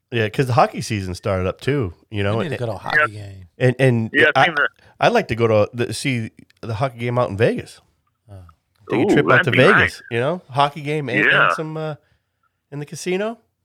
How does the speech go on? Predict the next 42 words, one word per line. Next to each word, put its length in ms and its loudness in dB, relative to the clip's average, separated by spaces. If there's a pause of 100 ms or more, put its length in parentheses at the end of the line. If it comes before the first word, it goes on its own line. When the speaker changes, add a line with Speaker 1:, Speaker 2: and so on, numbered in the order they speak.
Speaker 2:
Ooh. 320 -14 (200)
Speaker 3:
Uh-huh. 360 4
Speaker 1:
You 20 2
know? 280 -2
Speaker 3:
Like 180 0
a 100 0
win-win. 560 0 (320)
Speaker 1:
Yeah. 320 0 (500)
Little 180 0
Speaker 2:
Oh. 20 0
Speaker 1:
Lady 180 0
Gaga. 520 -2 (920)
Speaker 2:
Oh. 200 -16 (240)
Speaker 3:
Y'all, 380 4
she's 120 0
got 160 4
a 40 2
residency 600 0
there, 160 4
doesn't 340 -2
she? 80 -12 (200)
Speaker 1:
Yeah. 260 -8 (560)
Speaker 2:
Wait, 180 -10
does 160 -12
Jennifer 320 -6
Lopez 460 -2
have 160 -10
a 80 -14
residency? 640 -14
Speaker 1:
I 180 -6
don't 380 -18
know. 160 -20 (280)
Speaker 2:
I'd 60 -16
like 200 -10
to 80 -14
see 200 -14
J 280 -10
Lo. 340 -16 (120)
Speaker 1:
J 280 -10
Lo. 280 -14 (1400)
She 200 -20
Speaker 3:
Huh. 240 0